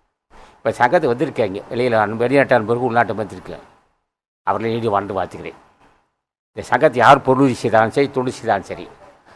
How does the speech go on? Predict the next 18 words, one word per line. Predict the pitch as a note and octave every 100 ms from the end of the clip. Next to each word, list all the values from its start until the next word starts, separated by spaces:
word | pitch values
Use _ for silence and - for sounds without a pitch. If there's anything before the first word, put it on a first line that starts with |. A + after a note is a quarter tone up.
| _
அவர் | - A2
நீடு | G#2 B2+ G#2+
வாழ | G2 G2+
வேண்டும் | G#2 G2
வாழ்த்துக்கிறேன். | F2+ F#2+ F2 E2 _ _ _ _ _ _ _
ஆக, | - G2 G2 F#2 E2 - _ _
இந்த | G2
சங்கம் | - A#2 A#2+ -
நன்றி | G#2+ G2+ A2+
உள்ள | A2
சங்கம். | G#2 F#2+ D2+ E2+ _ _ _ _ _ _ _ _ _ _ _ _ _ _ _
யார் | G#2+ G2+ C3
உதவி | A2+ A#2 B2+
செய்தாலும் | - A2 A#2+
சரி, | A#2 G2+
மனசே | G#2+ -
வச்சிருப்பாதே. | A#2 F#2 F2 E2+ D#2 - _ _ _ _ _ _ _ _ _ _ _ _ _ _ _ _ _
அவன் | D#2 E2+ F#2